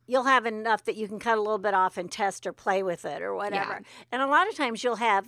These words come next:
Speaker 1: two hems on a bridesmaid's dress because you will have a li-, a full lining you know, and, uh, uh, and we're saying bridesmaids, but any sort of special
Speaker 2: Formal,
Speaker 1: occasion wear,
Speaker 2: yes.
Speaker 1: right. There's u-,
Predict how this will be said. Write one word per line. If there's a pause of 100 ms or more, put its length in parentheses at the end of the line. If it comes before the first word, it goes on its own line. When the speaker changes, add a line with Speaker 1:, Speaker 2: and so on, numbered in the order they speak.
(140)
Speaker 1:
two
hems
on
a
bridesmaid's
dress
because
you
will
have (340)
a
li-,
a
full
lining (520)
you
know,
and,
uh, (200)
uh, (160)
and
we're
saying
bridesmaids,
but
any
sort
of
special
Speaker 2:
Formal, (160)
Speaker 1:
occasion
wear,
Speaker 2:
yes.
Speaker 1:
right.
There's
u-,